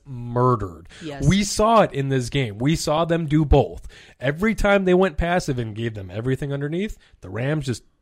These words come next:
Speaker 1: wrecked 'em and, and, and
Speaker 2: Mm-hmm.
Speaker 1: you know, drove down the majority of the field.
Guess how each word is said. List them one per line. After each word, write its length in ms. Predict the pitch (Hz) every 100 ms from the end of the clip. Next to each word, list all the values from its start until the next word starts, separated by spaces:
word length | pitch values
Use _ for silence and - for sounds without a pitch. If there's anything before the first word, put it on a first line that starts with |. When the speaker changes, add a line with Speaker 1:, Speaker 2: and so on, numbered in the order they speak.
| _ _ -
Speaker 1:
wrecked 500 | 110 127 151 135 131
'em 200 | 113 107
and, 180 | 113 110
and, 200 | 113 113
and 180 | 113 113
Speaker 2:
Mm-hmm. 220 | 175 170 180 147 _ _ _ _
Speaker 1:
you 100 | 147
know, 240 | 120 110 - - - -
drove 320 | 120 151 170
down 200 | 156 156
the 60 | 143
majority 380 | 131 139 139 131
of 60 |
the 60 | 120
field. 360 | - 127 104